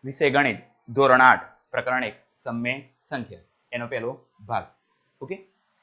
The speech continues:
આ જે વીડિયો છે તમને બેટા સાંજ સુધીમાં મળી જશે તમારા નંબર ઉપર. આઠમા ધોરણના ગ્રુપમાં જો ના હોય જોડાયેલા, ઓકે, તો મને નંબર આપી દેજો અથવા સેન્ડ કરજો મને મેસેજ, મારો નંબર લઈ, તો હું તમને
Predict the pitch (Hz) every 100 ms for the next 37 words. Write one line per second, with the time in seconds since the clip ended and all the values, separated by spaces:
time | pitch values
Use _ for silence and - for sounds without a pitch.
0 | _ _ _ _ 127 147 170 165 165 165
1 | 151 143 139 139 135 131 143 135 131 139
2 | - _ _ _ 131 156 156 123 123 127
3 | 123 117 - - 139 139 117 98 95 -
4 | _ _ _ _ 135 135 131 139 147 147
5 | 139 139 143 139 143 139 156 156 143 120
6 | 120 113 110 110 117 - _ _ _ _
7 | _ 131 123 196 _ _ _ 135 131 135
8 | 143 135 131 135 135 160 165 120 117 113
9 | 120 120 127 123 143 151 151 123 120 113
10 | 101 - - 127 110 110 107 104 107 _
11 | _ _ _ 123 127 127